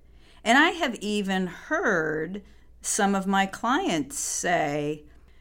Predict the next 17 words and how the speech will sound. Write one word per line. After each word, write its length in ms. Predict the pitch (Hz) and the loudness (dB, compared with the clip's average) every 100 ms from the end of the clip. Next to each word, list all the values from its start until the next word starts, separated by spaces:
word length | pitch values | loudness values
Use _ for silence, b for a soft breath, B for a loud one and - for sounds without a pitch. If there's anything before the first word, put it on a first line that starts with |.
| b b - | b b -18
they're 240 | 170 175 165 | -4 2 2
in 320 | - 190 175 | 2 0 0
a 120 | 165 | 0
new 640 | 160 185 208 220 214 202 196 | 2 2 2 0 0 0 0
romantic 720 | 170 165 165 170 175 180 - | -2 -2 0 0 -2 -6 -8
relationship 760 | 151 147 139 151 - - - - - b b b | -6 -6 -6 -8 -8 -12 -14 -20 -20 b b b
and 300 | 170 160 156 | -2 -2 -2
they 260 | 185 180 190 | 0 2 0
want 560 | 165 170 165 156 - | 0 0 0 0 -4
to 680 | - - 165 151 147 147 147 143 | -12 -8 -6 -4 -4 -4 -6 0
go 200 | 175 170 | 2 2
on 240 | 156 151 | 2 2
vacation 800 | 151 147 147 151 147 - 127 127 | 0 -2 -2 -4 -4 -4 -4 -2
with 160 | 135 - | -4 -4
their 160 | 131 | -2
new 180 | 139 143 | -2 -2
partner. 760 | - - 139 - 151 - - | -6 -6 -6 -6 -14 -16 -18